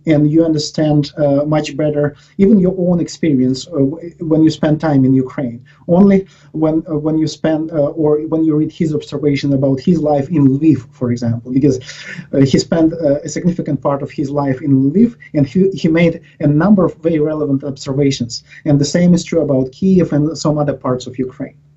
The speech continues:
But my interest is inside of the society, and,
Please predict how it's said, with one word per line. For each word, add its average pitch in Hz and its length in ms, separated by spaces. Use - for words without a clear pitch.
But 151 160
my 170 200
interest 196 500
is 156 160
inside 165 520
of 117 120
the 123 80
society, 117 640
and, 139 300